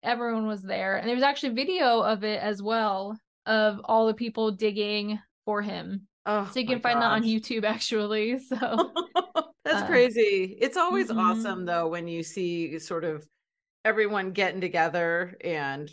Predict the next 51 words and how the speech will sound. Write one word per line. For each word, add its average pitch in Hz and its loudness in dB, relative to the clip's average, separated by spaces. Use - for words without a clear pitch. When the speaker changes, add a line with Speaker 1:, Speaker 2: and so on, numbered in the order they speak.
Speaker 2:
working 180 -2
Speaker 1:
Mm-hmm. 165 -4
Speaker 2:
together 160 -2
to 165 -4
save 147 -6
somebody. 180 0
I 196 -4
think 233 -8
there 240 2
was 214 -4
another 180 -6
one 151 -10
that 147 -8
was, 147 -8
we 160 -18
told 180 -2
a - -2
long 165 -4
time 185 -6
ago, 156 -6
where 147 -6
it 170 -10
was, 156 -12
like, 160 -6
a 156 -8
kid 160 -2
out 147 2
in 135 -12
sea, 160 -6
and 185 -6
they 180 -2
all 180 4
held 190 -2
hands 185 -4
to 202 -6
make 277 4
Speaker 1:
Oh, 311 8
Speaker 2:
a 339 4
change 381 0
to, 294 -2
Speaker 1:
yeah. - 0
Speaker 2:
like, 180 2
get 185 0
out 185 4
to 202 -6
rescue 180 -4
him. 165 -6
And 180 -12
it's 196 -18
like, 240 -4
"Oh, 605 -4